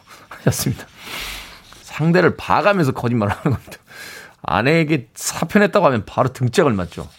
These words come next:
예. 육팔오구님, "딸아이가 유치원 가기 또 싫은가 봐요. 배가 아프다네요. 계란밥을 크게 한 숟갈 먹고 인형 놀이 하면서요."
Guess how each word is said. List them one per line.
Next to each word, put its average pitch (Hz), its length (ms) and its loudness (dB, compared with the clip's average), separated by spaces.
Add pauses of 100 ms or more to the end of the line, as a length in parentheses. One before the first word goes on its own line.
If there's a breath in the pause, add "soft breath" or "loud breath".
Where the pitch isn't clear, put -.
예. 71 80 -12 (1300 loud breath)
육팔오구님, 185 600 6
"딸아이가 185 380 4
유치원 165 340 4
가기 175 180 6
또 196 120 4
싫은가 185 320 4
봐요. 139 300 6 (100)
배가 156 280 4
아프다네요. 147 600 2 (680 soft breath)
계란밥을 175 640 4
크게 - 280 0
한 208 180 2
숟갈 202 260 4
먹고 165 320 2
인형 175 400 6
놀이 160 180 6
하면서요." 104 480 2